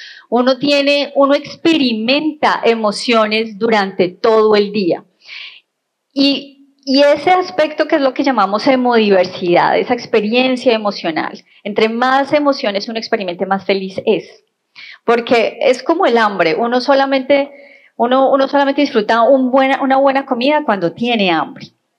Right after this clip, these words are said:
Entonces uno también disfruta de las emociones positivas después de que pasa del estrés y de la ansiedad, se siente mejor, ¿vale?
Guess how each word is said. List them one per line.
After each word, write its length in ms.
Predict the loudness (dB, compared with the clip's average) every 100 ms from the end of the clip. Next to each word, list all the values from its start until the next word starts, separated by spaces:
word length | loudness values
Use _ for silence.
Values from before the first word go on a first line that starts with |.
| -2
Entonces 220 | -2 0
uno 220 | 0 0
también 300 | -2 -2 -4
disfruta 380 | -4 -2 2 2
de 60 |
las 180 | 2 0
emociones 400 | -4 -6 -6 -6
positivas 560 | -4 -2 0 2 2 0
después 280 | -2 -2 -2
de 100 | -2
que 100 | 0
pasa 300 | 0 0 0
del 160 | 2
estrés 420 | -2 0 -2 -2
y 60 | -2
de 100 | -2
la 100 | -2
ansiedad, 500 | -6 -4 -2 -2 -6 _ _
se 140 | -4 -2
siente 460 | 0 -2 -2 -4
mejor, 380 | -4 -4 -6 -8 _ _ _
¿vale? 320 | -4 -4 -6